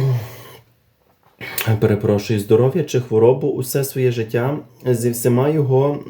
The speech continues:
е, приємними кольорами, прикрими чи байдужими, нашу смерть, коли б вона іде, вона наступить, в який спосіб вона нас зустріне, навіть і вічність усю.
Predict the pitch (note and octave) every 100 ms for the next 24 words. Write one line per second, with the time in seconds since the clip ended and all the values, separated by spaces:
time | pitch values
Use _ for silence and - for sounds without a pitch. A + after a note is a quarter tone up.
0 | A#2+ A#2+ A#2 A#2 A#2 A2+ - - _ _
1 | - A#2 C3+ B2 C3 C3 C3 C3 C#3+ G#3+
2 | - _ _ _ _ _ _ _ _ _
3 | _ G#2 G#2 A#2+ B2 A#2+ C#3 C3+ C3 A#2+
4 | B2+ C3+ C#3 - B2 B2 - - - _
5 | - B2+ B2+ D3 C#3 A#2 A2+ C3 - D3+
6 | E3+ E3 C3+ - A#2+ B2+ B2+ B2 B2 B2+
7 | - A#2 B2 A#2+ A2 G#2+ - B2+ D3 B2
8 | A#2 A2+ - A#2+ A#2 A#2 A2+ A2 G#2+ G#2
9 | A2+ - - D3+ A#2+ A2+ A2 A2 A2+ D3
10 | - G2+ - - - C3+